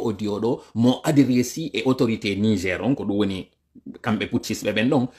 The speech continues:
ka o fewti e maɓɓe, o encouragé ɓe, o inni mo wondi e maɓɓe, o wallitoto ɓe, mo tawti ɓe. Pendant ce temps, kanko Poutine o kondani.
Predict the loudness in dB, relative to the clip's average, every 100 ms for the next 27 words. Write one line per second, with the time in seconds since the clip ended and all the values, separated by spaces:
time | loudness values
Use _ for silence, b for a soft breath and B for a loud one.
0 | b 4 6 8 6 6 2 2 2 2
1 | 0 0 -2 0 2 2 4 6 6 6
2 | 6 4 2 2 -2 -2 0 2 0 -4
3 | -6 -6 -8 -8 -10 -10 -18 -20 _ _
4 | _ _ _ _ 4 6 6 4 2 0
5 | -2 -4 -4 -6 -4 -2 0 0 2 0
6 | 0 0 0 4 6 8 6 2 -4